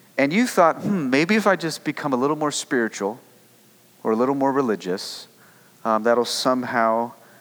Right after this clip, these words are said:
help this. Maybe if I attend more religious events. Maybe if I become a good neighbor. Maybe if I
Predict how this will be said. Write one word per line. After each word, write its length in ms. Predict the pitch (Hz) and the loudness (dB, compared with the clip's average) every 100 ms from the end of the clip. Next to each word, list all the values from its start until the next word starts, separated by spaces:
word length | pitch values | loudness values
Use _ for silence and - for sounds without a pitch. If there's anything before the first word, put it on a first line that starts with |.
| _ _ _ _ | _ _ _ _
help 420 | - - 165 - - | -2 0 0 -2 -4
this. 220 | 90 - | -4 -2
Maybe 200 | 131 143 | -2 -2
if 100 | - | 2
I 120 | 135 | 2
attend 600 | - - 135 131 135 127 | 0 -4 -2 -2 -2 -4
more 160 | 131 127 | -2 0
religious 520 | 123 120 120 123 - | 0 0 -2 -4 -6
events. 520 | 117 123 87 - - - - - | 0 0 0 -6 -12 -14 -20 -6
Maybe 220 | 120 131 | -2 0
if 100 | 139 | 2
I 60 | 139 | 2
become 340 | 131 - 139 | 2 -2 0
a 60 | 127 | 0
good 160 | 123 123 | 0 0
neighbor. 500 | 135 135 113 92 87 | 0 0 2 -2 0
Maybe 300 | 113 127 139 | -2 0 0
if 120 | - | 2
I 160 | 123 | 2